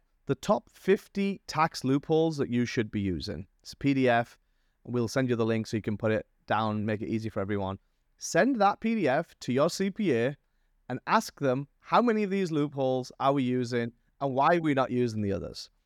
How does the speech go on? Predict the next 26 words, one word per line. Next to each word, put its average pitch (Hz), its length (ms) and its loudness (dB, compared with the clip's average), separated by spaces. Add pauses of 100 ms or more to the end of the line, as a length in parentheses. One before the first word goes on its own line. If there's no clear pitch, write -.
(140)
So - 120 -8
that's 214 280 0 (220)
a 139 80 -4
simple 180 520 0
thing 147 420 -2
that'll 120 180 -2
help 139 280 0
you 139 60 0
save, 123 360 0
hopefully, 151 580 0 (440)
tens 127 260 0
of 117 60 -10
thousands 104 360 0
of 92 80 -6
dollars. 80 400 -6 (540)
In 180 160 0
that 175 240 2
same 196 460 0
Skool 165 360 -2
community, 139 340 0
we 131 120 0
have 120 160 2
a 117 40 -4
free 165 300 -2
mini 135 240 0
course 131 400 0